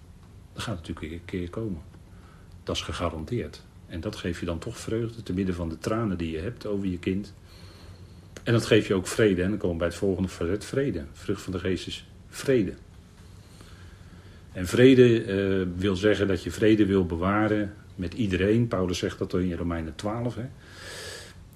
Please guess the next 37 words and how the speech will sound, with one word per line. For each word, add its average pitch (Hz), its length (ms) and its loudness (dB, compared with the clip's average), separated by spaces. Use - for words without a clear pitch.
"Houd 92 240 -4
voor 92 160 0
zover 92 220 0
het 87 120 -2
van 95 140 0
jou," 98 260 2
ik 92 180 -4
citeer 98 400 2
even 95 240 2
alleen 98 180 4
maar 92 100 2
de 87 80 0
vertaling, 92 460 0
hoor. 87 140 0
"Houd 98 220 2
voor 107 160 4
zover 95 220 4
het 95 100 0
van 104 120 2
jou 107 160 4
afhangt 95 300 2
vrede 117 300 6
met 92 160 2
alle 92 180 0
mensen." 143 540 2
Eh, 95 280 0
om, 117 200 -2
waarom? 117 560 4
Omdat 104 440 4
God 131 300 4
verzoent. 123 500 0
God - 440 -4
is 107 160 0
verzoenend. 101 600 0
God - 260 -6
is, 95 280 -4
eh, 95 80 2